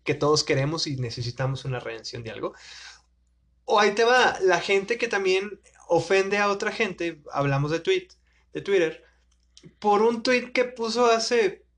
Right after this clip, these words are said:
doce, diez, nueve años. Es como que, güey,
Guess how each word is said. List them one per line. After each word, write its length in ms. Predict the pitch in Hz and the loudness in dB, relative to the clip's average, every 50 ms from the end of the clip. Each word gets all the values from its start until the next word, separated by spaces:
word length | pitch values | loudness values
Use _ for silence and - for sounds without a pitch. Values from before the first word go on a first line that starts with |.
| _ _ _ _ | _ _ _ _
doce, 680 | - - 165 170 180 175 - - 190 180 156 143 135 | -6 -2 0 0 2 0 -2 -2 -4 -6 -6 -8 -8
diez, 640 | 131 143 147 165 185 190 160 143 135 - - - - - | -6 -4 -4 -2 -4 -4 -6 -6 -8 -8 -8 -8 -10 -12
nueve 220 | 160 147 151 156 | -12 -10 -8 -8
años. 460 | 165 170 151 127 135 135 - - _ _ _ _ _ _ _ _ _ _ | -8 -10 -10 -12 -14 -16 -18 -20 _ _ _ _ _ _ _ _ _ _
Es 80 | - - | -20 -18
como 180 | - 175 165 139 | -12 -10 -10 -8
que, 100 | 147 147 | -6 -4
güey, 300 | 151 156 147 117 - | -2 -2 -2 -4 -8